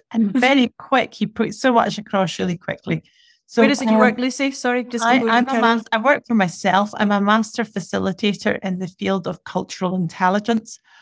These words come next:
Speaker 1: which is typically around supporting either international effective and or inclusion. So we've been doing a lot of work with various organisations across the public sector and commercial in the U K.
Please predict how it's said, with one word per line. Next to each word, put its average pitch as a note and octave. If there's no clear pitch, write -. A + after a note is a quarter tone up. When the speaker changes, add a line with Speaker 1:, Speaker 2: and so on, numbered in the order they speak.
Speaker 1:
which A3+
is -
typically A3+
around G3
supporting G3
either A3
international G3
effective F#3+
and G3
or F3+
inclusion. E3+
So -
we've E3+
been E3+
doing F3+
a F#3+
lot F#3+
of F#3+
work G3
with F#3
various G3+
organisations F#3
across F#3+
the F3
public E3+
sector -
and F#3
commercial F#3
in F#3
the F#3
U F#3+
K. G3